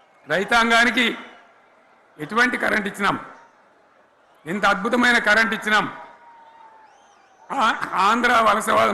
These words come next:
ముఖ్యమంత్రులు ఏం మాటలు మాట్లాడినారు? తెలంగాణ వస్తే కారు చీకట్లు అవుతాయి, మీకు కరెంటే రాదు, మీకు పంటలు పండియే రాదని చెప్తే వాళ్ళ నోర్లు మూయించేలాగా ఉత్తమమైనటువంటి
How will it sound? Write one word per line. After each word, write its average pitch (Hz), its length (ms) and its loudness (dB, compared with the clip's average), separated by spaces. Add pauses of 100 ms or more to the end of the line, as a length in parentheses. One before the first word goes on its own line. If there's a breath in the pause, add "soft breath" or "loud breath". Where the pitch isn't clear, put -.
ముఖ్యమంత్రులు 226 580 0 (720)
ఏం 202 280 0
మాటలు 226 260 2
మాట్లాడినారు? 220 600 0 (760)
తెలంగాణ 220 440 2
వస్తే 208 340 2 (800)
కారు 214 220 4
చీకట్లు 214 400 -2
అవుతాయి, 214 320 2 (600)
మీకు 190 180 -6
కరెంటే 214 440 2
రాదు, 220 320 2 (640)
మీకు 202 160 -12
పంటలు 190 320 -2
పండియే 220 300 2
రాదని 208 340 0
చెప్తే 196 280 0 (960)
వాళ్ళ 202 240 2
నోర్లు 226 460 2
మూయించేలాగా 233 760 2 (840)
ఉత్తమమైనటువంటి 247 1080 0